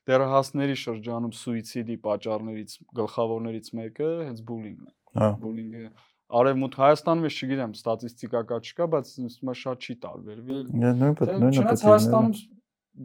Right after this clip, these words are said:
Speaker 1: կա, բայց այդ, այդ ստա-, ստատիստիկա ես ուղղակի չունեմ, ստե-
Speaker 2: Նայ, ը,
Speaker 1: դեռահասների սուիցիդի մասին
Speaker 2: կլինի, ես էլ չգիտեմ, ը,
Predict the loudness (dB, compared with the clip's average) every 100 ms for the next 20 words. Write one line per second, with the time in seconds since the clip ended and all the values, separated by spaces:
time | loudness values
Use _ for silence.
0 | -6 0 0 0 0 -2 -4 _ _ -20
1 | -20 -16 -12 -12 -4 -4 -4 -2 -2 -4
2 | 2 2 2 -4 -10 -2 -2 -2 -4 -4
3 | -6 -10 -6 -6 -2 8 10 10 10 10
4 | 10 8 4 0 _ -20 -12 -8 -2 0
5 | -2 -4 -6 -6 -6 -6 -6 -6 -4 -4
6 | -6 -8 -8 -8 8 12 12 12 10 10
7 | 4 -4 _ 0 4 4 4 2 2 4
8 | 6 6 4 2